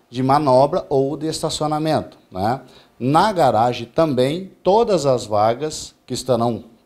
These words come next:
próximas, encostadas na parede, ela terá toda a infraestrutura para receber o conversor do carregador elétrico.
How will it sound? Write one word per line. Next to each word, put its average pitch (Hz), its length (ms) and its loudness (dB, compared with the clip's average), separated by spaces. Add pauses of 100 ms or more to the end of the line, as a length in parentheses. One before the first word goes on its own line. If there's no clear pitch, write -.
(120)
próximas, 104 440 -2
encostadas 104 520 -4
na 101 120 -4
parede, 131 480 -2 (340)
ela 123 180 2
terá 139 560 2 (320)
toda 170 520 2
a 143 120 0
infraestrutura 160 1400 -4
para 156 680 2
receber 147 800 0 (220)
o 139 100 -12
conversor 135 680 2
do 139 80 -4
carregador 135 460 0
elétrico. 135 600 2